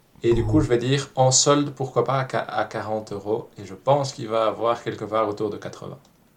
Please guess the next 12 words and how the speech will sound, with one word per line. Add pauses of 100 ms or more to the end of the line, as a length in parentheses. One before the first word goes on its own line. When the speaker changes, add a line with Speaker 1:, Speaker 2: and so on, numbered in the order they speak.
(120)
Speaker 2:
D'accord,
carrément. (600)
La
vache. (460)
Speaker 1:
Et
vous ? (300)
Speaker 2:
Ouais,
moi,
c'est,
euh,
Day
One,